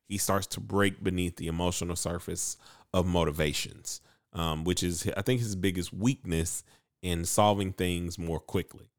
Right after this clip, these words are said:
Um, now, that's due to people, you know, in, in their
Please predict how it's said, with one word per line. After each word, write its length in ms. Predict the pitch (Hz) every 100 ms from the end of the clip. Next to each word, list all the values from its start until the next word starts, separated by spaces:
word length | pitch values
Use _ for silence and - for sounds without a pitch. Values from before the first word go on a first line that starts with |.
| _ _ _ _ _ _ -
Um, 520 | 85 82 76 78 87 -
now, 600 | 101 101 92 87 90 - _ -
that's 320 | 104 92 -
due 220 | 104 123
to 80 | 117
people, 500 | 123 101 98 92 -
you 120 | 127 113
know, 380 | 85 80 78 -
in, 220 | 87 87
in 200 | 85 87
their 380 | 85 80 80 80